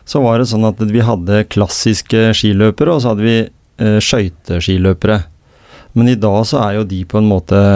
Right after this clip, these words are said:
en og samme person. Fordi det hadde litt med teknikk å gjøre. Det var sånn at, eh, gikk du mye klassisk da, så var du liksom ihuga klassisk utøver, sånn som, jeg mener, var det Erling Jevne og disse gutta her?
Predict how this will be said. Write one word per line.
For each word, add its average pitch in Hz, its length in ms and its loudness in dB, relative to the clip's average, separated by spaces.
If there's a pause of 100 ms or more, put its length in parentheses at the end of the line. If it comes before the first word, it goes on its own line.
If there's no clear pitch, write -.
(440)
en 95 240 0
og 104 80 2
samme 95 400 -2 (280)
person. 101 440 0 (880)
Fordi 110 280 -2
det 120 120 0
hadde 101 240 -2
litt 98 160 -4
med 101 160 0
teknikk 101 500 -2
å 104 60 2
gjøre. 101 300 4 (400)
Det 113 80 2
var 113 100 2
sånn 101 220 0
at, 95 140 -4
eh, 107 120 2
gikk 95 400 -4
du 107 320 4 (560)
mye 104 240 4
klassisk 127 540 -2
da, 120 160 0
så 113 200 -4
var 98 200 2
du 104 80 2
liksom 101 320 2
ihuga 92 580 0
klassisk 92 540 -2
utøver, 101 400 0
sånn 101 160 0
som, 95 280 0 (640)
jeg 95 80 -2
mener, 98 340 2
var 98 160 2
det 98 100 2
Erling 101 340 0
Jevne 95 480 0
og 113 120 2
disse 107 260 2
gutta 101 280 0
her? 143 200 0